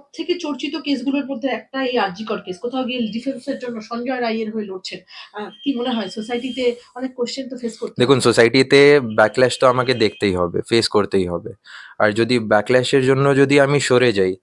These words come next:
Speaker 2: তাহলে এটা তো আমার প্রফেশন এর উপর তো কোনো লাভ হবে না। এত পড়ে যদি আমি এই প্রফেশনটায় এসছি,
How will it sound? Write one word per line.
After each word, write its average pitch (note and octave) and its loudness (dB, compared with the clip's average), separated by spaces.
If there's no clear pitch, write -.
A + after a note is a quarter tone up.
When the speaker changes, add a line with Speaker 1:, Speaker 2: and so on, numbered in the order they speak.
Speaker 2:
তাহলে A#2 2
এটা A#2+ 4
তো B2 2
আমার A#2+ 2
প্রফেশন A#2 0
এর A#2+ 4
উপর A#2+ 2
তো A#2+ 2
কোনো B2 0
লাভ A2+ 6
হবে G2 4
না। G2+ 2
এত G2+ -2
পড়ে A2+ 4
যদি A2 2
আমি A#2 2
এই A#2 0
প্রফেশনটায় A#2+ 2
এসছি, - -2